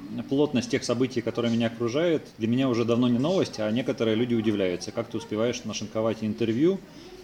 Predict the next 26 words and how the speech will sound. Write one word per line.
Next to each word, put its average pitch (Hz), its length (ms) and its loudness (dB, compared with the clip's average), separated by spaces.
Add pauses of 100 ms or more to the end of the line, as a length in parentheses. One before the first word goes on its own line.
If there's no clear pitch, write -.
(200)
и 120 80 -4
встречу 120 460 0
с 107 380 -4
корпоративным 113 580 0
заказчиком, 107 760 -2 (520)
и, 127 440 2
э, 104 560 4
вебинары. 104 560 2 (220)
И 117 60 -8
сейчас 135 340 -2
я 123 80 2
беру 127 220 2
на 127 80 4
себя 117 180 0
дополнительный 117 600 2
ещё 107 180 -2
вес, 135 340 -2 (520)
а, 104 520 -4
открыл - 420 -2
для 113 160 0
себя, 120 720 2 (240)
а, 110 120 -4
такое 123 300 0
открытие, 117 400 -2
как 113 240 -4
Перископ. 110 440 -2